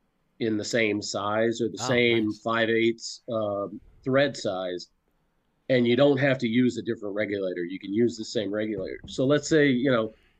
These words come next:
Speaker 1: you, you get a crazy magnum of wine, right? And you don't wanna finish the whole bottle of wine. Well, you can decant it over into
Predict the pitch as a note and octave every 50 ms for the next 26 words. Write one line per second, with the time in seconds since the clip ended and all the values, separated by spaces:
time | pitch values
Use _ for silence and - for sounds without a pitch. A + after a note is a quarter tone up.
0 | _ _ _ _ _ _ _ _ _ _ _ _ _ _ _ _ _ _ _ _
1 | _ _ _ G#2 A#2+ B2 A2+ - B2+ A#2+ A#2+ A#2 C3+ C#3+ A#2+ G#2+ - - C#3+ C#3+
2 | D3 C3+ A#2+ B2+ A2 A2+ A#2+ A#2+ A#2+ B2 A#2+ A#2 A#2+ A2+ A2+ G#2+ G2+ F#2+ G#2+ G#2
3 | A2+ A#2+ B2 A2+ G#2 F#2+ F2+ F2+ G2+ _ _ A2 A2 A2 A2 - - A2 A2+ A2+
4 | A#2+ A#2+ B2 B2 G#2+ - - C3 A#2+ A2+ - - - G#2+ - A2+ G#2+ - A2+ A2+
5 | A2+ G2+ F#2+ F#2 F#2 A#2 C3+ D3 B2 F#2+ F2+ G2+ A2+ G#2 A2 B2+ C3+ C3 A#2+ G#2
6 | - - - - B2+ C3 C3+ C3+ - G#2+ A2 A2+ A#2 A2 G#2+ G#2+ A2 G#2+ G#2+ -
7 | - A2+ G#2 G2+ G2+ G2 F#2+ F#2+